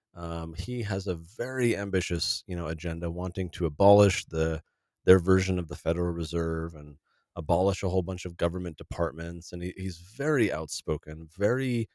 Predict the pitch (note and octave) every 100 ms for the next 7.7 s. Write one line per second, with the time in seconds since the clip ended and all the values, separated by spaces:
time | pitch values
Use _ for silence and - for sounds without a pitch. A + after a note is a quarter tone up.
0 | _ _ _ _ _ _ - A2 G2+ F#2+
1 | F2 - G#3+ A3+ C#3+ - D2+ D#2+ E2+ E2
2 | - D3 - E2 D2 C#2 F2 G#2+ _ F2+
3 | E2 D#2 D2+ D2+ - _ - - - F#2+
4 | F#2 F2+ - F#2+ F#2+ G2 F#2 - - _
5 | _ _ _ _ G#2+ E2 D2+ - G#2 F#2
6 | F2+ F2+ F2 F2+ E2+ F2 - - B2+ G2
7 | F#2 E2+ D#2 D#2 F#2 E2 D#2